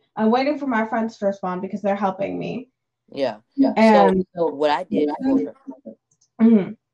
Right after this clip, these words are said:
Speaker 2: was, uh, I just bought her some jewelry because, you know, why
Speaker 1: Uh-huh.
Speaker 2: wouldn't I?
Speaker 1: Yeah.
Speaker 2: And so I got, so I got her a bracelet, and I
Speaker 1: Uh-huh.
Speaker 2: got her, and I got some other stuff. Um, but today's,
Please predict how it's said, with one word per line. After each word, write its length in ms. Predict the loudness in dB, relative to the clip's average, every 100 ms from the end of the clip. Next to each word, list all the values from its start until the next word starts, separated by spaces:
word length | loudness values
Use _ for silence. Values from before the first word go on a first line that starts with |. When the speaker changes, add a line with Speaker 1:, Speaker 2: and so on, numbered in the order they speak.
| _ _ _ _
Speaker 2:
was, 320 | -12 -10 -8
uh, 400 | -10 -12 -12 -14 -20 _
I 80 | -14
just 160 | -12
bought 200 | -10 -10
her 60 | -10
some 200 | -18 -20
jewelry 320 | -18 -18 -18
because, 400 | -20 -18 -18 -18
you 80 | -16
know, 320 | -14 -16 -18 _ _ _ _
why 140 | -14 -6
Speaker 1:
Uh-huh. 40 | -2
Speaker 2:
wouldn't 180 | -2 -4
I? 120 | -14 _ _ _ _ _ -6
Speaker 1:
Yeah. 240 | -4 -4
Speaker 2:
And 100 | -6
so 100 | -10
I 40 | -12 -12
got, 140 | -16
so 80 | -14
I 80 | -14
got 100 | -12
her 120 | -10
a 40 | -10
bracelet, 560 | -12 -16 -14 -14 -14 _ _
and 440 | -16 -14 -16 -18 -10
I 40 |
Speaker 1:
Uh-huh. 80 | -6
Speaker 2:
got 180 | -4 -6
her, 60 | -12 _ _ -18
and 80 | -12
I 60 |
got 120 | -12 -14
some 80 | -16
other 180 | -16
stuff. 300 | -12 -10 -10 -14 _ _ _ _ _
Um, 640 | -8 -8 -8 -10 -14 -18 _ _ _
but 340 | -2 0 0 -2 _
today's, 500 | -20 -4 -2 -2 -10